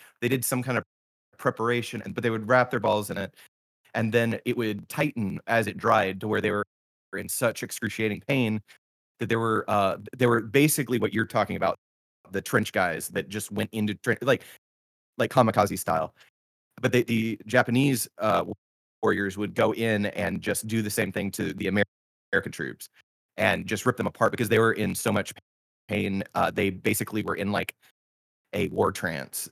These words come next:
And, uh, and so the guys would shoot them with all their lower caliber rounds, and it would just go through. They were kind of just, you know, uh, insane adrenaline rushes, and, and they would get through a lot of guys just with, like, machetes and stuff.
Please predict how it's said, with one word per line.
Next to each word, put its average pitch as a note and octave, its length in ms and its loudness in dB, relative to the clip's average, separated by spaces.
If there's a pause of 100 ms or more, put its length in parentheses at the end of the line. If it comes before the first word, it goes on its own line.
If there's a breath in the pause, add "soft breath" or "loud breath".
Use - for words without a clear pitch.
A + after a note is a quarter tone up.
And, F2 300 -2
uh, E2 280 2
and G2+ 200 0
so G2+ 180 0
the G2+ 160 0
guys A2 200 6 (560)
would - 120 -6
shoot E3+ 220 -2
them B2 120 2
with G#2 120 0
all G#2 140 4
their G2+ 240 2 (500 soft breath)
lower A2+ 160 6
caliber G2 320 4
rounds, G2+ 460 4
and G#2+ 140 -4
it G#2 40 2
would G2 80 -6
just G2 140 -6
go G2+ 140 2
through. A#2 380 0 (100)
They G2 120 0
were G2 160 0 (540)
kind G#2 160 4
of G2+ 140 -2
just, F#2+ 280 -6 (340)
you B2 140 4
know, F#2+ 280 6 (680)
uh, F2 300 2 (120)
insane A2+ 400 0
adrenaline G#2 420 2
rushes, F2+ 300 0
and, G2 220 -2
and G#2 120 2
they A2 80 6
would G2+ 200 0 (800 loud breath)
get C3 200 2
through B2+ 260 0
a G#2 100 4
lot A2 100 8
of G2 120 -2
guys G2+ 300 4
just G#2 180 -2
with, G2 100 -2
like, F#2+ 120 0
machetes F#2 480 -2
and D#2+ 120 -8
stuff. - 360 -6